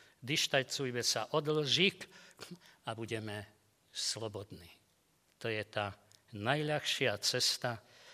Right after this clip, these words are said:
i keď pre mnohých ani tá nie je ľahká. Ak toto neurobíme, tak nám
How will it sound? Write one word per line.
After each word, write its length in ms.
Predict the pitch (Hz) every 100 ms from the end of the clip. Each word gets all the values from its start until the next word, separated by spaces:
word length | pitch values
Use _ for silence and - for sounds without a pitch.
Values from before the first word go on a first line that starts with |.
| -
i 80 | -
keď 240 | - 117
pre 160 | - 107
mnohých 440 | 110 113 110 104 - - - - _ _ _ _ -
ani 160 | 120 113 95
tá 320 | 113 107 104 - _ - - - -
nie 160 | 101 92
je 80 |
ľahká. 300 | 90 - - - _ _ _ - - - - -
Ak 360 | 127 127 - -
toto 240 | 220 220
neurobíme, 720 | 208 196 190 175 160 160 151 147 - _ _ - _ _ _ _
tak 240 | 117 -
nám 280 | 107 104 101